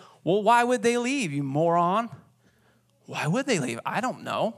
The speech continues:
They probably wouldn't ever have left. But what I'm bringing here, they had everything they could ever imagine, and then some. And it was all given to them by God. He created them.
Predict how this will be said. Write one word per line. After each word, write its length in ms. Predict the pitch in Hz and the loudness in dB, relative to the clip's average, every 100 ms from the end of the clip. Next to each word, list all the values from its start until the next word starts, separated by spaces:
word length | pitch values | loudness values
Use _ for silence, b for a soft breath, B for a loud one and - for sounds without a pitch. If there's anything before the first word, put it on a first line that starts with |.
| - | -6
They 140 | 147 | -4
probably 500 | 165 - 180 208 190 | -4 -4 -4 -2 -2
wouldn't 380 | 185 175 208 190 | 0 -2 -4 -4
ever 260 | 175 202 208 | -2 0 0
have 300 | 165 208 185 | 0 -4 -2
left. 320 | 262 262 - B B | -4 -4 -8 B B
But 480 | 160 147 262 160 - | 2 6 6 4 -6
what 240 | - 180 220 | -2 2 4
I'm 420 | 208 185 156 160 | 2 0 -4 2
bringing 380 | 247 359 247 170 | 4 4 0 -2
here, 400 | 139 110 120 - _ _ _ _ B B B B - | -4 -4 -6 -12 _ _ _ _ B B B B -2
they 140 | 170 | 2
had 160 | 247 233 | 4 4
everything 380 | 247 302 269 262 | 4 2 0 0
they 80 | |
could 120 | 233 214 | 2 4
ever 140 | 202 | 4
imagine, 400 | 185 151 - - - - - _ | 2 0 -4 -12 -16 -20 -20 _
and 220 | - 180 | 0 2
then 180 | 185 226 | 2 2
some. 300 | 202 156 117 - - b b b b b | 0 -2 -2 -8 -20 b b b b b
And 120 | - | 2
it 40 | 190 | 4
was 160 | 190 180 | 2 0
all 400 | 190 254 277 214 - | 4 6 4 0 -4
given 400 | 254 262 277 262 | 0 2 2 2
to 220 | - 262 | 0 0
them 520 | 196 196 160 131 151 - b b b - | 2 2 2 -2 -8 -16 b b b -2
by 220 | 170 160 | 2 2
God. 360 | 170 170 147 - - - - _ _ b b b | 2 2 2 -2 -10 -20 -20 _ _ b b b
He 200 | 208 208 | -2 -2
created 680 | 208 254 254 220 185 165 160 b b _ | 0 0 2 2 0 -2 -6 b b _
them. 520 | 131 131 165 110 95 | -4 0 2 0 -10